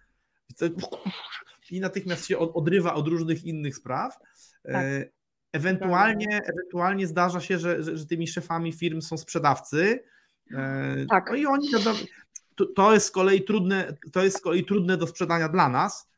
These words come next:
Speaker 1: no bo wtedy kupiec zaczyna właśnie powątpiewać, czy, czy ten wynik jest powtarzalny, nie? Be-, bez, be-, bez tego, bez tego gościa na pokładzie. Natomiast jedni i drudzy, zauważyłem, Marta, mają taki problem,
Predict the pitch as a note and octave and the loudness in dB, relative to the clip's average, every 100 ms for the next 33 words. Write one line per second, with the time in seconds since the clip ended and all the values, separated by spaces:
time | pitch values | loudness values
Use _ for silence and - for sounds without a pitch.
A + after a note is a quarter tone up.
0 | _ D3+ E3 E3 D#3+ E3 E3+ E3 C#3+ D3+ | _ -4 -2 0 -2 -2 -2 -2 -2 -6
1 | D3+ D3+ D3 C#3+ D3 D#3 D#3 D3 D3 C3+ | -4 -2 -2 -2 -6 -6 -4 -4 -4 -2
2 | D#3+ D3 C#3+ - C3+ C#3+ - C#3 D3+ C3+ | -2 0 -4 -6 -12 -12 -16 -8 -4 0
3 | F#3 D3 G#2+ - A#2 - A2+ A2+ G2 G2 | 0 0 -4 -10 -12 -8 -4 -4 -4 -8
4 | C3 C#3 A#2+ B2 - - B2 - B2+ - | -10 -8 -8 -8 -10 -10 -10 -8 -10 -8
5 | A#2+ A2 A2 A#2 - B2 A#2+ B2 - A#2+ | -10 -8 -8 -10 -8 -6 -6 -8 -8 -8
6 | A2+ A#2 A#2 G#2 G2+ - - - C#3 E3 | -10 -10 -8 -8 -10 -18 -18 -6 0 2
7 | E3+ - _ _ - F3 A#3+ B3+ A3+ D#3+ | 0 -2 _ _ 4 8 8 8 4 4
8 | F3 E3+ C3+ C#3 C#3+ C#3 C3+ C3+ B2+ B2 | 6 6 6 4 4 2 0 0 0 -2
9 | B2 F3+ E3+ D#3+ - D3 F3 C#3+ A#2+ D3+ | -2 0 0 -2 -8 -4 2 2 4 2
10 | A3 | 0